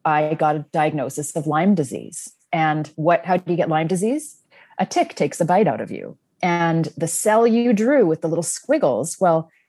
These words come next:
Lyme is in what's called a spirochete form. The, the parasite that is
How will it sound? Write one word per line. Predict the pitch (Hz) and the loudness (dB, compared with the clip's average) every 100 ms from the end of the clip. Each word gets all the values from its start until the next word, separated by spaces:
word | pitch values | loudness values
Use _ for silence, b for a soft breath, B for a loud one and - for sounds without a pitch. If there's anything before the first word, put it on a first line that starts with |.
| _ | _
Lyme | 175 233 233 139 151 233 | -2 0 0 0 -2 0
is | 180 165 | 0 0
in | 170 165 165 | 2 0 0
what's | 170 165 | -2 -2
called | - 156 | -2 0
a | 165 | 0
spirochete | - - 220 262 240 165 - - | -4 -4 0 2 2 0 -4 -10
form. | - 135 98 120 | -8 -6 -6 -6
The, | 131 147 - | -4 -4 -4
the | 151 | -8
parasite | - 202 196 - 143 - | -6 -2 -2 0 -4 -2
that | 147 | -2
is | 135 139 | -2 -6